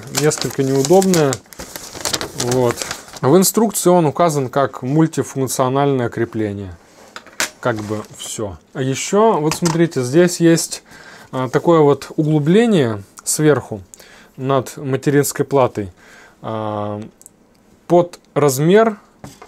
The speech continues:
прям четенько под размер слим-вентилятора. Пятнадцать миллиметров. И при необходимости, а, вот я посмотрел так, ну, замерил, а, здесь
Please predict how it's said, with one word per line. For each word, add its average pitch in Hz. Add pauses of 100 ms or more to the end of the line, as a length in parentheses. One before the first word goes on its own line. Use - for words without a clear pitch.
(160)
прям 135
четенько 190
под 127
размер 143
слим-вентилятора. 135
Пятнадцать 139
миллиметров. 156 (560)
И 156
при 156
необходимости, 175 (420)
а, 127
вот 135
я 147
посмотрел 160
так, 143
ну, 139 (400)
замерил, 143 (480)
а, 113
здесь 170